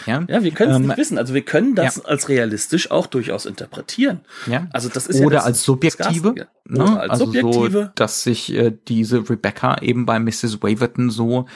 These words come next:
Speaker 1: im Unbewussten festgesetzt hat und sie jetzt, äh, ne, seltsame, äh, ja, äh, ne, also und da auch ihre äußerliche Wahrnehmung irgendwie beeinflusst.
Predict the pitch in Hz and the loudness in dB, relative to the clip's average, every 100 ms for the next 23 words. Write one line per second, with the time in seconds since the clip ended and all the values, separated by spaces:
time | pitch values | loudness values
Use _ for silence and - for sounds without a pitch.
0 | - - 131 131 156 165 131 120 - 123 | -20 -4 0 4 4 4 2 0 2 0
1 | - 98 - - - 107 - - 131 139 | 0 -2 -4 -4 -6 -4 -4 -4 -4 -6
2 | - _ - - _ 120 117 117 110 107 | -10 _ -20 -20 _ -2 -2 2 2 2
3 | - - 110 107 107 107 - - - 120 | -2 -6 -2 0 0 -2 -8 -14 -4 0
4 | 147 123 104 110 113 113 110 107 107 - | 0 0 -2 0 0 0 2 2 0 -4
5 | _ _ _ _ - - - - - 107 | _ _ _ _ -20 -18 -16 -16 -18 -20
6 | - _ _ - 107 104 - - - 117 | -20 _ _ -10 -6 -6 -8 -10 -12 -18
7 | _ - - _ - - - 104 135 147 | _ -20 -20 _ -20 -20 -14 -4 0 0
8 | 113 113 113 113 110 - 110 113 107 - | 0 0 -2 -2 -2 -2 -2 -2 -2 0
9 | - 127 139 107 110 92 95 92 101 98 | 0 2 2 0 -2 -4 -4 -4 -4 -4
10 | 92 101 101 107 - 101 95 - 147 - | -6 -8 -8 -10 -10 -10 -10 -6 -6 -6